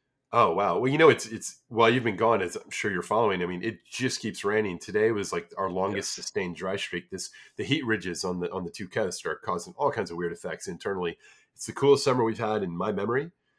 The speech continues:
Speaker 1: Um, I'm appreciative of that, but that's
Speaker 2: Don't tell me
Speaker 1: kinda
Speaker 2: that. We, we, we
Speaker 1: uh,
Speaker 2: left, we left to get away from the heat.
Speaker 1: And, <laughs> and so here's the part that's good for you. And yet, <laughs> with
Speaker 2: <laughs>
Speaker 1: high, high humidity is, is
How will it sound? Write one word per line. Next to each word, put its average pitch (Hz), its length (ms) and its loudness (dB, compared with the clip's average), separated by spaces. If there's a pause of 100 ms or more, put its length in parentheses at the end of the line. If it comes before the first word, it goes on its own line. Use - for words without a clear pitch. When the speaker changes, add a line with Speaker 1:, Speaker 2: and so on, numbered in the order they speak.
(180)
Speaker 1:
Um, 87 420 -4
I'm 78 120 -6
appreciative 117 480 -6
of 113 100 -10
that, 123 300 -2
but 90 120 -2
that's 113 140 2
Speaker 2:
Don't 190 140 10
tell 147 140 12
me 127 100 8
Speaker 1:
kinda 117 80 8
Speaker 2:
that. 139 260 4
We, 147 100 4
we, 151 140 6
we 147 160 6
Speaker 1:
uh, 143 40 8
Speaker 2:
left, 147 280 8
we 135 140 4
left 147 220 8
to 165 40 6
get 147 140 8
away 147 100 8
from 139 160 0
the 127 60 2
heat. 165 240 -2 (580)
Speaker 1:
And, 143 300 10
<laughs> - 100 0
and 156 220 10
so 127 100 10
here's 143 220 6
the 131 80 2
part 117 220 6
that's 107 120 -6
good 147 160 2
for 127 60 -6
you. 101 240 0
And 175 280 10
yet, 117 480 2 (220)
<laughs> - 580 -8
with 135 300 6 (160)
Speaker 2:
<laughs> - 160 -14
Speaker 1:
high, 156 160 8
high 147 280 6
humidity 120 680 2
is, 92 340 -2
is 92 240 -10